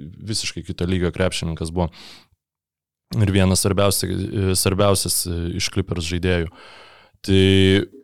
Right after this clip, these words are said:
em, man dėl to atrodė taip keista, bet, e, su-, visa išplėstinė statistika rodė, kad šiemet jis buvo neigiamas Clippers atžvilgiu ir po to gal biškį prieisim, e, kad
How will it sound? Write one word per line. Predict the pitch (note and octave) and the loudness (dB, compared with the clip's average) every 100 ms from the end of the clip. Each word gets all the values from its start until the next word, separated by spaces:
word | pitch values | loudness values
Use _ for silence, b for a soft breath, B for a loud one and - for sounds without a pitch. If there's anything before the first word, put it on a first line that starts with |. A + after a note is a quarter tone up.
| - | -4
em, | G2 F#2+ F#2+ G2 - | 0 2 2 0 0
man | A2 A2+ | 2 4
dėl | A2 G#2 | 4 4
to | A#2 | 4
atrodė | G2 G2+ G2 F#2+ | 4 2 2 2
taip | F2+ | -2
keista, | - G#2+ A2+ - | 0 2 2 2
bet, | G2+ - - | 0 -2 0
e, | G2 F#2+ | 2 2
su-, | F2 - | 0 -4
visa | G2 G2 - A2+ | -4 -2 2 2
išplėstinė | F#2 - F2+ G#2+ G2+ | 2 0 -2 0 0
statistika | F2 F2 G#2 - - F#2+ | 0 -2 -4 -4 -2 0
rodė, | F#2+ F2+ | 0 0
kad | F2 | -4
šiemet | - F2 F2 | -4 -2 -4
jis | - | -6
buvo | F#2+ F#2 | -4 -2
neigiamas | F2+ F#2+ G#2 B2+ D3 - _ _ _ _ | -2 -2 -2 -4 -6 -10 _ _ _ _
Clippers | - A2 - G2+ - | -10 -6 -6 -6 -6
atžvilgiu | F#2+ A2 F#2+ G2+ F2+ F#2 F2+ | -4 -4 -4 -10 -6 -4 -4
ir | E2+ F2 E2+ | -4 -6 -6
po | - F2 | -12 -12
to | F2 | -8
gal | E2+ | -6
biškį | E2 E2 - | -6 -8 -8
prieisim, | - E2 D#2+ - D2+ - - - _ _ F#2+ | -6 -4 -4 -6 -8 -10 -14 -20 _ _ -14
e, | E2+ | -10
kad | - - | -10 -12